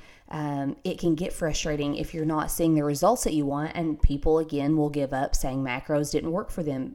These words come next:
but it's because they, their accuracy is shit. And the last one that I've gone on here, um,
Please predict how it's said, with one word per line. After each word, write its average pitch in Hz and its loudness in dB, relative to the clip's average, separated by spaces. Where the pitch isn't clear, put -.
but 165 6
it's 156 -2
because 180 2
they, 156 2
their 170 0
accuracy 170 -2
is - -8
shit. - -4
And 190 0
the 170 0
last 170 0
one 240 0
that 240 -2
I've 220 -4
gone 233 -2
on 233 -2
here, 233 -4
um, 156 0